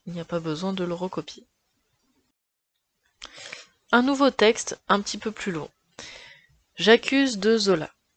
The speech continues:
L'écrivain Émile Zola réagit à l'annonce de l'acquittement d'Esterhazy.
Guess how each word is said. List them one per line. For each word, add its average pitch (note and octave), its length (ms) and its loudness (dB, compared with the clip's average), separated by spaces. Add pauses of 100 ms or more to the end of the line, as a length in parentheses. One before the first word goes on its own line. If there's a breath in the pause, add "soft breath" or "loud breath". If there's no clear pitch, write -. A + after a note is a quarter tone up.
(120)
L'écrivain A#3+ 920 2
Émile G#3+ 340 4
Zola G#3 420 6
réagit G#3 520 2
à F#3+ 60 8
l'annonce G3 460 2
de F3+ 100 2
l'acquittement G#3 580 0
d'Esterhazy. F3+ 640 0